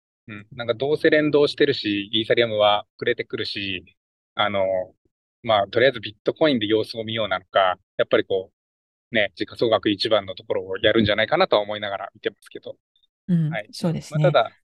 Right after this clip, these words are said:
Speaker 1: イーサリアムの価格が上がることは、これじゃあ、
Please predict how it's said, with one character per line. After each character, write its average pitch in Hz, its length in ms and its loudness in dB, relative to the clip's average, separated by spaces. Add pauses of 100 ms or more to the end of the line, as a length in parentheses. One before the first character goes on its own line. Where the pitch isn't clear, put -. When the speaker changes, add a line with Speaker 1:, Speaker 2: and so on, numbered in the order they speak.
(240)
Speaker 1:
イ 160 140 -10
ー - 60 -20
サ 185 80 2
リ 185 120 4
ア 190 40 2
ム 180 80 -8
の 185 80 0
価 - 160 -2
格 - 240 -12
が 165 220 2
上 117 60 4
が 135 100 8
る 143 80 -2
こ - 160 -6
と - 100 -4
は、 107 80 2
こ - 120 -12
れ 107 80 -2
じ - 100 -4
ゃ 101 120 4
あ、 101 60 -8